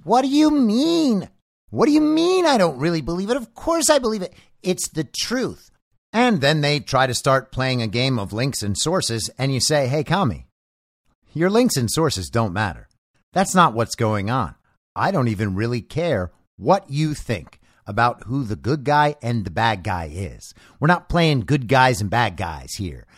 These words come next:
We're actually saying, 'Here's what's actually happening, commie.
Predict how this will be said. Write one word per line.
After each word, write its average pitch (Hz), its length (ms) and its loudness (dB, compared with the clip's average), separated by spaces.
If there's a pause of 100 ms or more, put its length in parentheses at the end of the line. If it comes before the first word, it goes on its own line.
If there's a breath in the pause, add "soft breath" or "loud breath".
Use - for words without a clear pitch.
(180 soft breath)
We're 156 120 2
actually 123 420 0
saying, 117 440 -2 (680)
'Here's 247 420 2
what's 175 300 2
actually 156 680 2
happening, 151 600 0
commie. 156 640 0